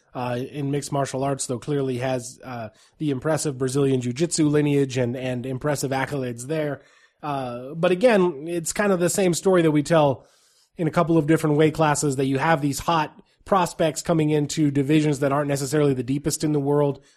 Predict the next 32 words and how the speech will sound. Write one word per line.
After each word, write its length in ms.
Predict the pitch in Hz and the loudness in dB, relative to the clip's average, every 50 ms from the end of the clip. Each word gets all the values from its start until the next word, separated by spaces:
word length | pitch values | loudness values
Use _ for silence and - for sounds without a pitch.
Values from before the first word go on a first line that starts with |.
| _ - | _ -10
Like, 180 | 139 127 - | -10 -8 -6
if 120 | 156 147 160 | -6 -6 -2
you 120 | 165 165 | -2 0
want 320 | 151 143 151 156 170 170 - | 2 4 4 4 2 0 -2
to 320 | - 185 170 160 151 156 - _ _ _ - | -2 0 0 0 -2 -4 -10 _ _ _ -4
establish 640 | 175 - - - - 170 147 151 160 170 170 165 - | -4 -4 -4 -4 -2 0 0 2 4 4 4 4 4
a 80 | 175 160 | 2 2
new 240 | 156 160 165 175 | 4 4 4 4
star, 460 | 165 - - - 170 160 170 175 175 170 | 4 0 -2 0 2 2 4 4 4 2
I 80 | 151 | 2
think 180 | 139 147 143 127 | 0 0 -2 -4
strawweight 600 | - - - 160 151 151 151 156 156 156 156 - _ _ - | -4 -4 -2 0 2 2 2 2 0 0 -4 -10 _ _ -12
is 180 | 165 160 131 | -10 -8 -6
not 240 | 139 139 139 143 147 | -4 -2 0 0 0
a 80 | 139 131 127 127 | -2 -4 -6 -8
terrible 400 | - - 165 165 160 151 156 143 | -4 0 2 4 4 4 2 0
place 260 | - 165 160 151 156 | 0 0 0 0 -2
to 100 | - 131 | -4 -8
do 240 | 123 127 156 165 170 | -2 2 4 4 4
it. 180 | 170 165 170 - _ - _ _ _ - | 4 2 -2 -10 _ -20 _ _ _ -10
Uh, 120 | 127 123 131 | -8 -6 -6
you 120 | 127 131 127 | -4 -4 -4
had 200 | 139 160 165 151 | -2 -2 -2 0
Joanna 360 | 156 156 151 156 156 151 151 | 2 2 4 4 4 2 2
Jędrzejczyk 680 | 143 147 143 135 131 151 147 143 - - 151 139 - | 0 0 -2 0 0 0 0 0 0 -2 -2 -2 -2
and 160 | 139 131 127 131 | -2 -4 -4 -4
just 180 | 139 131 - | -4 -4 -2
lo-, 200 | 147 151 147 156 170 | 0 0 0 0 -2
recently 500 | 180 170 175 175 175 175 170 156 151 151 | -6 -2 2 2 2 4 2 2 2 2
lost 300 | 147 151 147 147 - - | 2 2 2 0 0 -2
her 80 | 143 | -4
title, 460 | 131 - 151 151 147 147 135 120 - | -2 0 0 0 0 0 -2 -4 -6